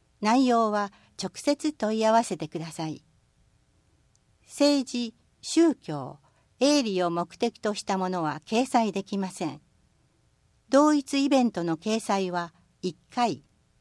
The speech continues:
会員募集の掲載は六ヶ月に一回が限度です。発行日以前に行われるイベントや、定員のある催しの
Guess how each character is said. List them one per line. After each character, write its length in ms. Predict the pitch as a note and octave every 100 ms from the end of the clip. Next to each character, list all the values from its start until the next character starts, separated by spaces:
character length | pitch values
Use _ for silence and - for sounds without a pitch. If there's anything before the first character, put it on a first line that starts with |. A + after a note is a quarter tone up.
| _ _ _ _ _ _ _
会 200 | - C#4+
員 280 | D4+ C#4+ C#4
募 140 | C4
集 260 | C#4+ A3 F3
の 140 | E3+
掲 200 | D#3 A3
載 320 | A3 G#3 F#3+ F3+
は 220 | F3 F3 _ _ _ -
六 200 | G#3 -
ヶ 140 | - D4+
月 280 | C4+ -
に 240 | E3+ E3 E3
一 80 | E3+ _
回 240 | C4+ C4
が 140 | F3 C#3
限 280 | G3 G3+ D#3+
度 120 | C#3
で 140 | E3
す。 220 | - - _ _ _ _ _ _ _ _ _ _ _ _ _ _ _ _
発 160 | A3 G#3 _
行 240 | C#4+ C#4
日 160 | G3 F#3+ G#3+
以 20 |
前 200 | A#3+ A#3
に 180 | F#3 E3+
行 120 | D#3+
わ 400 | E3 G#3+ G3+ G3
れ 140 | F#3+ F#3
る 140 | F#3
イ 160 | F3+ G3
ベ 140 | G#3
ン 100 | G3+
ト 160 | G3 F3+
や、 240 | F3 E3+ _ _ _ _
定 240 | - C#4+ C#4+
員 240 | C#4 C4+
の 140 | B3+ B3+
あ 100 | C4+
る 80 |
催 380 | F#3+ E3 F#3 G3
し 200 | G3 -
の 240 | F#3 F3+